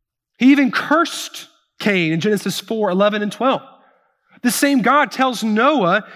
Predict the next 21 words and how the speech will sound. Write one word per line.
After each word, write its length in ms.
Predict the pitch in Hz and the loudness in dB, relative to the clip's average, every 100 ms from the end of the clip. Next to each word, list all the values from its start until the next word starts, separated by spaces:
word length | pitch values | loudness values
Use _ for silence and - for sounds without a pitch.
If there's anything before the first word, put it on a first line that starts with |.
| - | -4
in 140 | 208 | -2
Genesis 500 | 220 262 254 226 - | 0 0 0 -4 -4
nine 400 | 196 202 233 233 | 0 2 2 0
six 380 | 202 - 302 - | -6 -4 -4 -2
that 80 | 220 | -2
whoever 380 | 233 214 269 294 | 0 -2 0 -2
sheds 400 | - 254 254 196 | -4 -4 -4 -4
the 100 | 190 | -2
blood 240 | 208 226 | 0 0
of 100 | 190 | 0
man, 540 | 175 247 262 180 226 - - - - | 0 0 0 -2 -2 -10 -18 -8 0
by 220 | 196 202 | 2 2
man 460 | 196 208 285 262 | 0 0 0 0
shall 280 | 208 - 208 | -2 -2 -2
his 260 | 160 233 214 | -2 -4 -6
blood 340 | 185 220 196 | -4 -4 -4
be 120 | 214 | -4
shed, 320 | 202 - 277 233 | -6 -4 -4 -4
because 300 | 220 226 175 | -4 -6 -2
God 280 | 220 226 | -2 0
made 460 | 208 220 294 277 247 | 0 -2 2 2 0